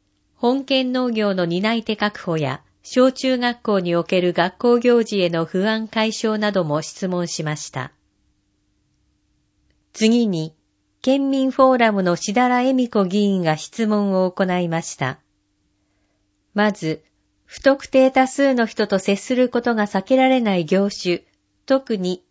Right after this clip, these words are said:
医療や介護、保育などに従事する方が、定期的にピーシーアール検査を受けられる体制を整備し、感染拡大防止と社会経済活動の両立を図る必要があるが、所見は、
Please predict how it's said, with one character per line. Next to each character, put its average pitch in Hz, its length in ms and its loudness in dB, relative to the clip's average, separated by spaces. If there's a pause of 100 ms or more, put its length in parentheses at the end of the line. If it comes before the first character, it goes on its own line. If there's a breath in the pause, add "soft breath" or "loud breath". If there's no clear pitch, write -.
医 254 120 -2
療 269 260 2
や 196 200 -2
介 240 320 0
護、 175 260 -2
保 269 200 2
育 254 220 -2
な 208 140 0
ど 185 100 0
に 175 140 0
従 254 220 0
事 220 160 -6
す 202 120 -6
る 196 120 -2
方 196 280 -2
が、 160 220 -4 (400 soft breath)
定 262 220 4
期 - 120 -18
的 254 280 0
に 240 140 -2
ピ 262 200 -2
ー 262 40 -2
シ 262 260 -4
ー 262 100 2
ア 254 40 2
ー 254 40 -2
ル 254 120 0
検 254 300 -2
査 196 200 2
を 175 100 2
受 180 160 -2
け 254 60 4
ら 254 120 2
れ 247 140 2
る 202 100 -2
体 220 240 0
制 220 260 2
を 208 100 2
整 226 280 2
備 160 140 -4
し、 147 320 -6 (400)
感 254 220 2
染 247 240 -2
拡 247 240 -2
大 240 220 2
防 220 220 0
止 - 180 -8
と 214 180 0
社 214 240 -2
会 269 240 0
経 262 220 2
済 254 240 0
活 247 260 -4
動 190 200 2
の 170 160 0
両 233 200 6
立 226 320 0
を 220 80 2
図 208 140 -2 (140)
る 196 100 0
必 - 300 -8
要 214 200 2
が 202 160 0
あ 196 60 0
る 170 160 -2
が、 139 240 -4 (140)
所 190 240 0
見 214 360 -2
は、 180 220 -2